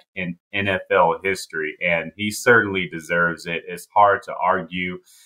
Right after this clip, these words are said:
it. I mean, it, without him, the Rams don't win the Super Bowl. Without him, the Rams aren't a Super Bowl contender. He's the, uh, franchise leader in sacks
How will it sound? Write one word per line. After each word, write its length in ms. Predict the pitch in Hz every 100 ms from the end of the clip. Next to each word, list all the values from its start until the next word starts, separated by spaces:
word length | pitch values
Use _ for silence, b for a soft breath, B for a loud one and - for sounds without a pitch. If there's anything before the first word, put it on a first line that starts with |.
| b b _
it. 320 | 113 113 110 -
I 120 | 90
mean, 320 | 95 92 92 - 104
it, 140 | 98 90
without 500 | 98 113 113 117 113
him, 260 | 110 107
the 120 | 95
Rams 400 | 90 98 101 98
don't 220 | 98 95 98
win 180 | 95
the 100 | 87
Super 380 | 82 - 110 -
Bowl. 300 | 98 98 95
Without 540 | 92 90 95 92 95 95
him, 180 | 92 90
the 140 | 82
Rams 480 | 87 87 87 85 -
aren't 340 | 90 90 85 - -
a 100 | 80
Super 400 | - 110 104 92
Bowl 520 | 90 87 85 85 -
contender. 680 | - 73 - 98 90 80 76 87
He's 300 | 87 85 -
the, 160 | 82
uh, 240 | 80 80 78 -
franchise 680 | 95 95 92 95 90 87 85
leader 380 | 90 92 87
in 100 | 80
sacks 640 | - - 98 104 113 -